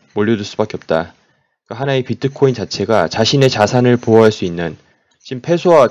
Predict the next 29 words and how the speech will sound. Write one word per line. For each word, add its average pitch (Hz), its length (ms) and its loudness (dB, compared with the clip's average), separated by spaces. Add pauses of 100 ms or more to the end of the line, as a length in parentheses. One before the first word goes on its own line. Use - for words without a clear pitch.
(140)
페소화로 170 400 2
들고 117 260 2
있으면은, 101 720 -4 (520)
자기 127 200 -6
통장에 147 300 -6
페소화로 160 400 -2
들고 107 120 -4
있으면 104 220 -6
그게 101 200 -4
의미가 107 280 -2
없다는 92 300 -4
거죠, 80 240 -8
지금. - 280 -10 (1200)
그렇기 110 220 -12
때문에 104 180 -8
차라리, 123 500 -2 (960)
어, 90 160 -14
비트코인으로 120 540 -6
하는 95 100 -4
게 95 80 -8
더 95 140 -8
안전하다, 85 640 -2 (120)
이 110 60 -14
사람들 101 280 -8
입장에서는. 82 500 -16 (920)
그래서 107 580 -6
지금 101 440 -6 (720)
비트코인 110 400 -12
지금 95 160 -12